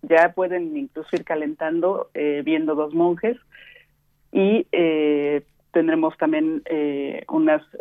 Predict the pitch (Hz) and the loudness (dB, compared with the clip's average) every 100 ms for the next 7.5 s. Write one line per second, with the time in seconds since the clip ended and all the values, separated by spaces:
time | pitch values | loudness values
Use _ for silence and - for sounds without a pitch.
0 | 170 - 151 147 160 156 147 - 151 151 | -4 2 4 4 2 0 -2 -4 -2 0
1 | 156 156 156 147 147 147 147 143 139 147 | -2 -2 -2 0 0 2 0 -2 -2 0
2 | 160 - - _ _ - 165 151 151 156 | 0 -2 -20 _ _ 2 4 4 0 0
3 | 196 220 _ _ _ - 165 156 - 165 | -4 -8 _ _ _ 2 2 2 2 0
4 | 160 170 156 156 147 - 143 135 - _ | 2 0 0 -2 -4 -4 -4 -4 -10 _
5 | _ 147 147 160 - _ _ _ _ _ | _ -6 -4 -4 -6 _ _ _ _ _
6 | - 160 147 143 - 156 151 156 156 143 | -4 0 2 0 0 2 6 6 2 -2
7 | - 180 180 214 226 | -6 -6 -4 -4 -4